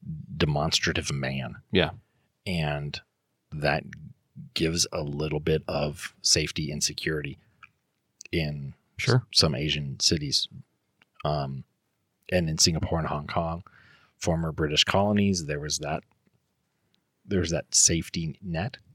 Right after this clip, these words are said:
Speaker 2: Okay.
Speaker 1: I su-, I suppose. Um, but no, even when I was playing, I was playing competitive soccer in Singapore,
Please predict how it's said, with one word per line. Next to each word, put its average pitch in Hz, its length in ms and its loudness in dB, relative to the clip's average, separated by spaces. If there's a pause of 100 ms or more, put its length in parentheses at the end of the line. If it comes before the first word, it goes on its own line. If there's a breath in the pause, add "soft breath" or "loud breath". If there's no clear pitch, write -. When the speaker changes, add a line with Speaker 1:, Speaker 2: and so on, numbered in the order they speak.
(180)
Speaker 2:
Okay. 104 200 4
Speaker 1:
I 95 100 2
su-, 82 260 -4
I 95 80 0
suppose. 123 460 0 (600)
Um, 82 540 0 (840)
but 95 120 6
no, 95 260 2 (200)
even 151 280 2
when 151 100 2
I 98 60 4
was 87 160 0
playing, 90 540 2 (320)
I 92 60 4
was 95 120 6
playing 85 340 4
competitive 87 500 2
soccer - 380 4
in 80 100 2
Singapore, 82 600 2